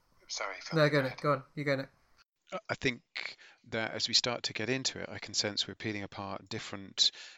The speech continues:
Speaker 1: uses of this kind of term emotion. So you talked about emotional intelligence, which I think is very interesting. Talked about kind of emotion at work, which you talked about, Phil. You're talking about the emotional self. I, I'm talking about it as a basic operating system. So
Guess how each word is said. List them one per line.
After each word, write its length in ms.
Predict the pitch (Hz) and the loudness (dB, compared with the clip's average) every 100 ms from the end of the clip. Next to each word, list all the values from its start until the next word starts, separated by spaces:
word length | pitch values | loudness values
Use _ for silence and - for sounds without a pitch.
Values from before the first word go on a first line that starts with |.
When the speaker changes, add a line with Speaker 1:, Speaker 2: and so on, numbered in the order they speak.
| _ | _
Speaker 1:
uses 580 | - 104 127 123 101 90 | -6 0 4 6 4 0
of 120 | 92 | -4
this 180 | 101 92 | -2 -2
kind 180 | - 95 | -2 -6
of 260 | 90 - - _ | -8 -10 -14 _
term 280 | - 98 92 | -2 -2 -6
emotion. 460 | 90 95 95 - 92 | -8 -6 -4 -2 -4
So 120 | 95 | -6
you 60 | |
talked 180 | 90 101 | -6 -6
about 140 | - - | -6 -8
emotional 360 | 98 - 92 | -2 -2 -2
intelligence, 600 | 92 - 110 104 107 - | -2 0 0 -2 -2 -2
which 80 | 98 | -2
I 20 | |
think 120 | 101 92 | -6 -8
is 40 | |
very 180 | 98 92 | -6 -4
interesting. 460 | 95 98 - 95 - - - - | -6 -4 -4 -6 -10 -10 -10 -10
Talked 240 | - 113 - | -6 -6 -4
about 340 | 101 98 95 | -4 -2 -4
kind 120 | - | -6
of 80 | 92 | -6
emotion 500 | 95 98 101 - 92 | -4 -2 2 0 0
at 140 | 92 | -8
work, 440 | 98 107 107 104 - | -2 0 2 0 -4
which 180 | - - | -2 -2
you 80 | 107 | -2
talked 220 | - - | -6 -8
about, 160 | 101 104 | -8 -8
Phil. 300 | - 95 95 - - - _ | -8 -8 -10 -14 -14 -16 _
You're 100 | 104 | -8
talking 260 | - 117 123 | -4 -2 0
about 220 | 107 104 | 0 0
the 100 | 98 | -2
emotional 480 | 98 104 - 101 92 | 0 2 4 2 2
self. 460 | - 104 104 - - - - - - | 4 4 0 -4 -10 -12 -14 -10 -2
I, 100 | 110 131 | 2 2
I'm 120 | 135 | 2
talking 300 | - 110 104 | 0 0 -2
about 320 | 101 104 - | 0 0 0
it 100 | 98 | 0
as 100 | 101 | -4
a 80 | 98 | -6
basic 460 | 95 110 107 101 101 | 0 4 4 2 -2
operating 480 | 92 98 92 - 95 | -6 -8 -6 -4 -4
system. 380 | - - 92 | -4 -6 2
So 280 | 92 92 95 | 4 4 0